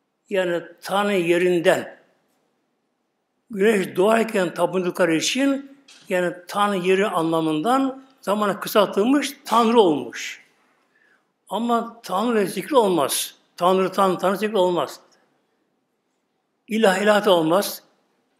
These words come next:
O cins ismidir. Nasıl olur zikir? Allah, Allah, Allah istiyor. Böyle, böyle. O Allah Celle Celaluhu nedir?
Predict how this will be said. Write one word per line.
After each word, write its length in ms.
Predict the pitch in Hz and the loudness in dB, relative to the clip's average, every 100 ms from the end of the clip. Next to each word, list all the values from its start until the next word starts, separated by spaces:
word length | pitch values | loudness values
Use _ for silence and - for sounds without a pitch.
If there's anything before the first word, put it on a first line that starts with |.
| _ | _
O 100 | - | -14
cins 280 | 160 240 190 | -6 -2 -2
ismidir. 640 | - 147 190 285 269 - _ _ _ _ _ _ - | -2 -4 -4 -4 -4 -14 _ _ _ _ _ _ -2
Nasıl 220 | 247 - | 0 2
olur 160 | 190 170 | 4 2
zikir? 520 | 170 165 269 269 - - _ _ _ - | 0 -4 -2 -4 -6 -14 _ _ _ -8
Allah, 720 | 156 151 143 139 160 - - _ _ _ - | -6 -6 -10 -8 -8 -10 -18 _ _ _ -4
Allah, 680 | 165 156 139 147 180 - - - - - | -4 -2 -6 -8 -8 -10 -20 -20 -18 -8
Allah 340 | 147 147 - | -6 -6 -10
istiyor. 280 | - - - _ _ | -12 -18 -20 _ _
Böyle, 120 | - | -20
böyle. 320 | - _ _ _ _ _ _ _ _ _ _ _ _ _ _ _ _ _ _ _ _ _ _ _ _ _ 294 _ _ _ _ _ _ _ _ _ _ - | -20 _ _ _ _ _ _ _ _ _ _ _ _ _ _ _ _ _ _ _ _ _ _ _ _ _ _ _ _ _ _ _ _ _ _ _ _ -6
O 180 | 269 240 | -2 0
Allah 280 | 233 233 | 0 -2
Celle 240 | 202 208 202 | -2 -2 -2
Celaluhu 360 | 180 190 185 | -2 0 0
nedir? 580 | 175 160 254 262 254 254 | 0 -2 -2 -4 -4 -8